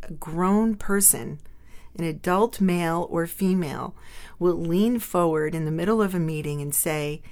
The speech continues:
"Can I just pee real quick?" And I have to remind them, "Well, they're not in school, I'm not one of the nuns." And it's okay for them to take a biology break and do whatever they need to do in there. And in fact, I don't need to know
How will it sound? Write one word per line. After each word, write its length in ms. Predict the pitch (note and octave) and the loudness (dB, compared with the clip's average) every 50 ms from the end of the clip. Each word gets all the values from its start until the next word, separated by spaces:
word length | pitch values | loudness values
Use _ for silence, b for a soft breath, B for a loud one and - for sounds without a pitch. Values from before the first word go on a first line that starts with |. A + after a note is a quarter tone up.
| B B | B B
"Can 200 | - - G#3 - | -2 0 2 4
I 120 | F#3+ A3+ C4+ | 4 2 2
just 240 | C4 F4+ F4 - | 2 2 0 0
pee 160 | - A#3+ A#3 A3+ | 0 0 0 2
real 240 | A3+ A3+ A3+ A3+ | 2 2 2 0
quick?" 480 | A3+ - - A#3 A#3 B3 - - - - - - B B B B B B B B B B B B B B B B B B B B B B B - - - - - - - | -2 -2 -4 -4 -4 -4 -6 -12 -16 -16 -16 -16 B B B B B B B B B B B B B B B B B B B B B B B -18 -18 -20 -18 -18 -14 -6
And 160 | - A3 F#3+ | -2 -2 0
I 80 | F#3 F3+ | 0 0
have 260 | F3 F#3 A3 C4 - | 0 0 0 -2 -2
to 100 | - C4 | -2 0
remind 500 | B3 A#3 G3 F3 E3 E3+ F#3+ A3+ A3+ F#3+ | 2 2 2 2 2 2 4 4 4 2
them, 420 | D#3 C#3+ B2+ B2+ C3+ D3 A#2+ - - - - - | 0 -2 -6 -8 -8 -8 -10 -10 -10 -14 -16 -10
"Well, 160 | - F3 E3+ | -8 -8 -4
they're 180 | D#3+ F3+ F3 E3+ | -2 -2 0 2
not 220 | E3+ E3+ F#3 A#3 | 2 2 4 4
in 120 | C4 A#3 G#3 | 4 6 6
school, 600 | - - - - C#3+ C3+ B2+ B2+ C#3 D#3 F#3+ - B B B B B B B B B B | 6 6 4 2 -2 -2 -2 -4 -4 -6 -8 -10 B B B B B B B B B B
I'm 200 | - F3 E3 E3 | -2 0 2 4
not 220 | F#3 G3+ A3 - | 4 4 4 6
one 160 | G#3 G#3 G#3+ | 6 6 6
of 100 | G#3+ G3 | 6 6
the 80 | F#3+ F3+ | 6 4
nuns." 640 | E3+ D#3 C#3+ C3+ C3+ C3+ C#3+ D#3+ F3+ - - - B B B B B B B B B B B - | 4 4 4 2 0 0 0 0 2 2 2 2 B B B B B B B B B B B 0
And 120 | G3+ F#3 | 4 4
it's 180 | G#3+ A3+ - - | 4 4 4 4
okay 360 | B3+ B3 - - A#3 C4+ C4+ | 4 2 2 0 0 2 2
for 220 | C4 - B3+ A#3 | 2 4 2 4
them 260 | G#3 G#3+ G#3 G#3+ A3 G3+ | 4 6 6 6 4 4
to 180 | G3+ - G#3 | 2 0 -2
take 280 | F#3 - G3+ G#3 G3 - | -2 0 0 0 2 2
a 60 | F3+ | 0
biology 640 | D#3 E3+ E3 E3+ D#3 D#3 F3 G3+ A3+ A#3+ - C#4 C4+ | 2 2 4 4 4 4 4 4 2 2 2 0 -2
break 440 | C4 C4+ C4 C4 C4 C4 B3+ - - - | 0 2 4 4 4 4 2 0 0 2
and 100 | G3 F3+ | 2 2
do 160 | F#3+ G#3+ G#3+ | 2 2 4
whatever 540 | G3 G#3 G3+ - - - A3+ A3+ A#3+ C4 B3 | 4 4 2 2 2 2 2 2 4 2 2
they 180 | A#3 A#3 A3+ | 4 4 6
need 220 | A3 A3 A3+ A3 G#3 | 6 6 4 2 2
to 100 | G#3+ G3+ | 0 0
do 220 | F#3 G#3 G#3+ A3+ | 2 2 4 4
in 100 | A3+ G3 | 4 4
there. 240 | F3 D3 - C2+ - | 4 2 -2 -6 -6
And 140 | - - F3 | -2 -2 -2
in 120 | E3+ E3+ | -2 -2
fact, 420 | - - F#3+ F#3 F#3+ F#3+ - - - - | -2 0 2 2 2 0 -4 -12 -8 -2
I 140 | - G#3 G#3+ | 0 0 2
don't 240 | A#3+ A#3 A3 - | 2 2 2 2
need 220 | - G3 G3 F#3+ - | 4 4 2 2 0
to 100 | - F#3+ | 0 2
know 460 | F#3 F#3 F#3 F3+ F3+ F3+ F#3 F#3+ b | 2 2 2 2 2 0 -2 -4 b